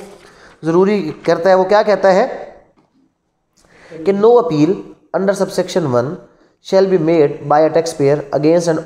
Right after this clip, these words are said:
order of assessment unless the taxpayer has paid the amount of tax due under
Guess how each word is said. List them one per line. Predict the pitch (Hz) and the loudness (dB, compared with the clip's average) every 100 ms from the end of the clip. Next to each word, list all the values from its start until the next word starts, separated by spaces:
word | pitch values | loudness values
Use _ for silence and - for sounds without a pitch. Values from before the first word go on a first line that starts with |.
| 139 | 0
order | 156 165 | 4 2
of | 151 | 0
assessment | 143 160 156 135 - 165 | -4 -4 -2 -6 -4 -4
unless | 190 196 160 | -2 -2 -2
the | 151 165 | -2 -2
taxpayer | 170 175 151 | -2 -2 2
has | 147 143 - | 2 0 -4
paid | 175 175 185 160 | 0 2 2 0
the | - - | -2 -2
amount | 139 156 170 151 | 0 0 2 -2
of | - | -2
tax | 208 214 - - _ _ _ | -4 -4 -10 -20 _ _ _
due | 151 170 202 190 175 170 | -6 -2 0 0 -2 -2
under | 170 | 0